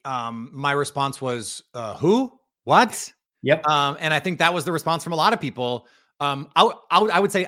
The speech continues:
Speaker 1: a lot of people outside of the know, and certainly a lot of people outside college football. Um, I think, I think in Packerland, we maybe got a little hooked into Jim Leonhard as the, the collegiate coach,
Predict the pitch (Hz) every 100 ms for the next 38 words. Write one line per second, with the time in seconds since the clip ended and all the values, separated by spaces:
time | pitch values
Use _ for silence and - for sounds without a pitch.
0 | - 156 160 208 208 196 180 - 160 196
1 | 175 165 165 127 127 123 147 190 170 139
2 | - 190 196 180 139 143 151 175 165 -
3 | 135 135 139 135 - 123 123 117 - -
4 | - 101 92 90 _ _ _ _ - 127
5 | 123 120 127 _ _ _ _ _ - 165
6 | - 143 185 160 143 147 175 156 - -
7 | 156 139 - 156 190 185 180 196 175 143
8 | 143 147 143 127 143 147 151 - 147 147
9 | 151 139 113 135 123 131 165 156 139 135
10 | 135 139 135 131 127 127 139 135 143 131
11 | - 139 151 - -